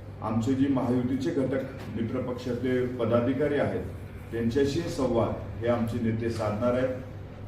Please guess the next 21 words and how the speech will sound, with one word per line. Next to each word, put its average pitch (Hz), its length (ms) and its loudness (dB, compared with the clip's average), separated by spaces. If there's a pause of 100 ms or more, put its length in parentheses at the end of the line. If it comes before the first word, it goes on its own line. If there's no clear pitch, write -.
या 120 80 6
ठिकाणी 127 380 2
दोन 139 340 4
कार्यक्रम 131 420 0
आम्ही 123 200 2
घेतलाय. 120 280 0
पहिला 120 300 2
कार्यक्रम 120 500 0
आहे 117 240 0 (400)
तो 117 60 -4
मेळाव्याचा 117 760 2 (200)
आणि 107 120 -2
दुसरा 113 380 -2
आहे 123 240 2
महायुतीतल्या 117 760 0
सर्व 120 280 -2
पदाधिकाऱ्यांच्या 110 920 -2 (200)
बैठकीचा. 113 600 -2 (600)
अशी 110 500 2 (100)
ही 131 140 4
यात्रा 120 600 2